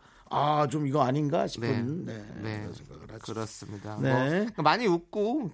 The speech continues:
Speaker 1: 많이
Speaker 2: 웃으시면
Speaker 1: 웃으세요.
Speaker 2: 웃음 인상이 좋아질 수밖에
Speaker 1: 그리고
Speaker 2: 없죠.
Speaker 1: 말수를
Speaker 2: 네.
Speaker 1: 좀 줄이세요. 혹시 거칠면 그럼 되죠, 뭐.
Speaker 2: 맞습니다.
Speaker 1: 저도 까칠하다는 얘기 많이 듣거든요.
Speaker 2: 네, 맞아,
Speaker 1: 네.
Speaker 2: 맞아.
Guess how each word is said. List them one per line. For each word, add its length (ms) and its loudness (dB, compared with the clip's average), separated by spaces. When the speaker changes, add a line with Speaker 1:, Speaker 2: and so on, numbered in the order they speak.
Speaker 1:
많이 240 8
Speaker 2:
웃으시면 260 6
Speaker 1:
웃으세요. 280 8
Speaker 2:
웃음 120 4
인상이 300 2
좋아질 260 6
수밖에 220 10
Speaker 1:
그리고 200 4
Speaker 2:
없죠. 260 2
Speaker 1:
말수를 380 4
Speaker 2:
네. 40 0
Speaker 1:
좀 140 2
줄이세요. 400 0
혹시 180 -8
거칠면 520 -4
그럼 200 -2
되죠, 220 -6
뭐. 240 -10
Speaker 2:
맞습니다. 640 -8
Speaker 1:
저도 300 6
까칠하다는 500 4
얘기 100 0
많이 160 -6
듣거든요. 720 -2
Speaker 2:
네, 220 -2
맞아, 240 -4
Speaker 1:
네. 60 -4
Speaker 2:
맞아. 260 -8